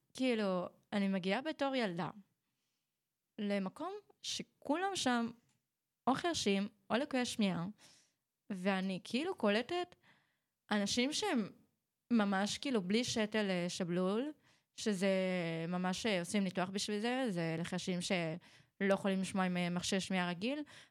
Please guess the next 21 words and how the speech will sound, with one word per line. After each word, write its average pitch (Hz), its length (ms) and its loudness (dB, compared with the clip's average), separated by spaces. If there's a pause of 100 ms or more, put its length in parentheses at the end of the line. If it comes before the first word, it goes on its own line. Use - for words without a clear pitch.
ויש 214 280 0
אנשים 277 280 0
כאילו 311 140 0
עם 202 80 0
מכשיר 226 220 0
שמיעה, 170 480 0
ויש 185 240 -2
אנשים 269 400 0 (600)
עם, 277 200 2
אה, 196 680 2 (280)
שאין 240 200 4
להם 247 160 4
חוש, 214 400 2
אה, 180 720 2
אין 208 160 2
להם 226 240 2 (180)
עצב, 214 340 0
אה, 180 200 2
שמיעה 190 400 2
באחת 190 340 -2
האוזניים, 185 600 0